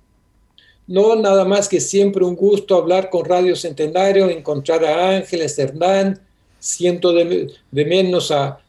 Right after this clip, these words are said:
la, la, a Diego, pero siempre un gusto hablar con los hermanos uruguayos y participar de este programa, que es un programa que, que, que da un oxígeno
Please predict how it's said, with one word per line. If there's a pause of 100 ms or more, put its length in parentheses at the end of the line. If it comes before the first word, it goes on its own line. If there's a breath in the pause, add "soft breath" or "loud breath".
(100)
la, (120)
la,
a
Diego, (220)
pero
siempre
un
gusto
hablar
con
los (520)
hermanos
uruguayos (200)
y
participar
de
este
programa,
que
es
un
programa
que,
que, (340)
que
da
un
oxígeno